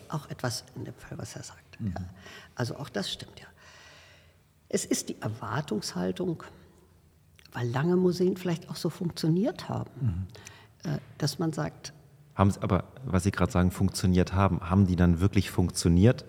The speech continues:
Speaker 3: oder haben die einfach Ausstellungen so gemacht?
Speaker 1: Ja, vielleicht hat man so eben gearbeitet, aber ich
Speaker 3: Mhm.
Speaker 1: glaube, es geht ja drum, äh, es geht uns ja um historische Urteilskraft,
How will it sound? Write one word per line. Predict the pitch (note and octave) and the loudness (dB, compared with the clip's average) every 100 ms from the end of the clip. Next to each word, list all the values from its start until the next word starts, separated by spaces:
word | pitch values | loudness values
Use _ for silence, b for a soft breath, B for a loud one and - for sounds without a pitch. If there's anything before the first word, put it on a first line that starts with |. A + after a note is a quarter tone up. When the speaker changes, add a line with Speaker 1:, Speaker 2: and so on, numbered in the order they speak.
| - - | -4 4
Speaker 3:
oder | F#2+ G2 - | 6 6 4
haben | - G2 | 4 6
die | G2 | 8
einfach | G#2 G2 G2 | 6 4 2
Ausstellungen | E2 G#2+ - F2 E2+ | 4 4 4 2 4
so | E2 | 4
gemacht? | D#2 D2 D#2 - - - - | 4 0 -2 -8 -16 -20 -20
Speaker 1:
Ja, | - D3+ - | -14 -14 -8
vielleicht | - - | -8 -6
hat | B2+ - | -8 -4
man | C3 | -4
so | B2 B2+ B2 - - | -2 -4 -6 -12 -6
eben | B2 A#2+ | -2 -2
gearbeitet, | - A#2+ A#2+ A#2 A#2+ - | -2 -2 -2 -6 -6 -4
aber | B2+ | -2
ich | G#2+ | -2
Speaker 3:
Mhm. | G2+ | 0
Speaker 1:
glaube, | C3 C#3 | 2 0
es | - | -2
geht | E3 | -4
ja | D3+ | -4
drum, | B2+ C3+ A2+ B B B B - | -4 -4 -6 B B B B -8
äh, | B2 A2+ - - | -6 -6 -8 -18
es | - | -4
geht | C#3 - | -4 -2
uns | C#3 C#3 | -4 -4
ja | F#2 | -6
um | - G#2+ | -6 -6
historische | A#2+ - - C3 - | -6 -8 -10 -10 -10
Urteilskraft, | - C3+ - - - - F2 F#2+ - - | -6 -6 -6 -8 -8 -10 -4 -4 -6 -16